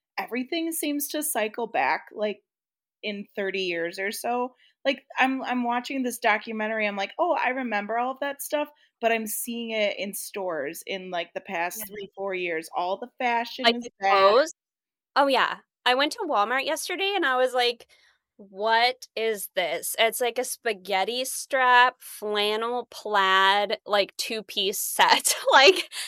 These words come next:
Speaker 2: this is so nineties, you know?
Speaker 1: Oh, all the nineties are back, and I remember being a kid in the nineties and, like,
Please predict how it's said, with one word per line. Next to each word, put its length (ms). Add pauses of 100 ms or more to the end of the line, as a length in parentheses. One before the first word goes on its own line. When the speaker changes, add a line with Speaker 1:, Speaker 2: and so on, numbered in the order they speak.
(120)
Speaker 2:
this 480
is 180
so 340
nineties, 800
you 140
know? 340 (480)
Speaker 1:
Oh, 600
all 280
the 140
nineties 400
are 140
back, 420
and 140
I 60
remember 720 (240)
being 300
a 60
kid 480 (100)
in 140
the 80
nineties 640 (400)
and, 260
like, 220